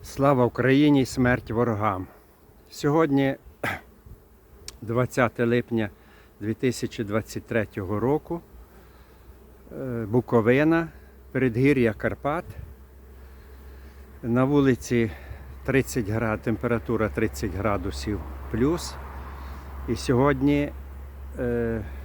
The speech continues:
повертаючись до теми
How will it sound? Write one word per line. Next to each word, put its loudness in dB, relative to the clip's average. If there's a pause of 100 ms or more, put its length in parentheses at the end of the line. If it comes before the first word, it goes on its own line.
(540)
повертаючись 2 (720)
до 6
теми 4